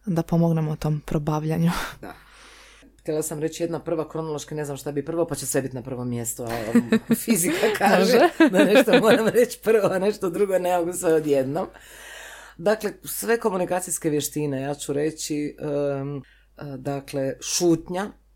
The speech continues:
Speaker 2: i slušanje. Imamo iluziju da znamo, e, slušat, a zapravo ne znamo dobro slušati, ne znamo šutit.
Speaker 1: <laughs>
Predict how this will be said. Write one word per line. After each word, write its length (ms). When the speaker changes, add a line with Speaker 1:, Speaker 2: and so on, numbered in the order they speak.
Speaker 2:
i 80
slušanje. 680
Imamo 360
iluziju 400
da 100
znamo, 560
e, 40
slušat, 560
a 120
zapravo 500
ne 220
znamo 200
dobro 240
slušati, 340
ne 100
znamo 180
šutit. 420
Speaker 1:
<laughs> 80